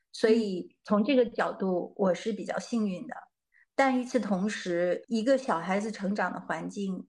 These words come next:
Speaker 1: 尤其是在那个年代，就是大人都是要工作的，我妈妈也是要工作，就是我们相在一起的时间只有晚上嘛，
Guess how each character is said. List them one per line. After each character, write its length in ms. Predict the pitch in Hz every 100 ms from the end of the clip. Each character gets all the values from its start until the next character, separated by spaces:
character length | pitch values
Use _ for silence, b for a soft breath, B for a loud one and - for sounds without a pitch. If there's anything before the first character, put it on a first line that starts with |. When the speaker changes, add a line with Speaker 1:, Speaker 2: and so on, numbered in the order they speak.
| -
Speaker 1:
尤 220 | 202 233
其 180 | 262 226
是 140 | 220
在 160 | 220 247
那 100 | 254
个 80 | 214
年 240 | 170 160
代， 220 | 175 175
就 160 | 170 196
是 240 | 196 202 _
大 180 | 220 196
人 160 | 180
都 140 | 196 226
是 100 | 214
要 80 | 180
工 260 | 175 185
作 220 | 185 175
的， 100 | 156
我 60 | -
妈 160 | 175 185
妈 180 | 185
也 120 | 196 -
是 120 | 185
要 120 | 180
工 200 | 175 185
作， 320 | - 170 - -
就 100 | 196
是 160 | 196
我 120 | 202 175
们 140 | 180
相 260 | 208 233 233
在 140 | 214
一 80 | 214
起 180 | - 165
的 140 | 165
时 200 | - 170
间 320 | 165 180 175 185 b -
只 120 | 196
有 100 | 208
晚 200 | 214 -
上 260 | - 185
嘛， 80 | 202